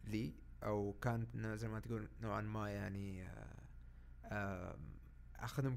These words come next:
كقدوة في بعض الأشياء. منهم مثلًا عبد العزيز النمر، من ضمنهم، آه، سيف القرعاوي، من ضمنهم السعودي العيدي،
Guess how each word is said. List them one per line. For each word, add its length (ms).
كقدوة 640
في 120
بعض 180
الأشياء. 460
منهم 380
مثلًا 280
عبد 140
العزيز 280
النمر، 380
من 200
ضمنهم، 540
آه، 200
سيف 240
القرعاوي، 720
من 120
ضمنهم 260
السعودي 400
العيدي، 520